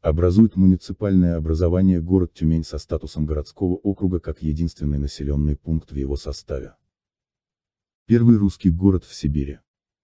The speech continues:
Основан в тысяча пятьсот восемьдесят шестом году. Носит почетное звание «Город трудовой доблести»,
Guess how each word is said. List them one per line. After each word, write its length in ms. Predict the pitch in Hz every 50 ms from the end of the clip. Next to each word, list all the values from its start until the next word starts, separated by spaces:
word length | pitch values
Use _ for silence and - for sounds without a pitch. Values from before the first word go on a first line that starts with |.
| _ _
Основан 440 | - 76 - - 101 107 123 117 104
в 120 | 95 -
тысяча 380 | _ - 113 - 107 - - 92
пятьсот 420 | - - 80 - - 95 90 -
восемьдесят 560 | 85 90 98 95 - - 80 76 - - 76 -
шестом 400 | - 73 - _ 78 76 73 73
году. 340 | 76 71 76 76 73 _ _ _ _ _ _ _ _ _ _ _ _ _ _ _ _ _ _ _ _ _ _ _ _ _ _ _
Носит 320 | - 120 143 - - 127 -
почетное 560 | - 107 - - - 110 - 98 98 98 95
звание 420 | 87 87 90 98 98 98 95 90
«Город 320 | 85 90 98 98 95 92 -
трудовой 400 | - 92 87 90 90 85 95 95
доблести», 640 | 87 90 98 92 87 82 73 - - - 80 76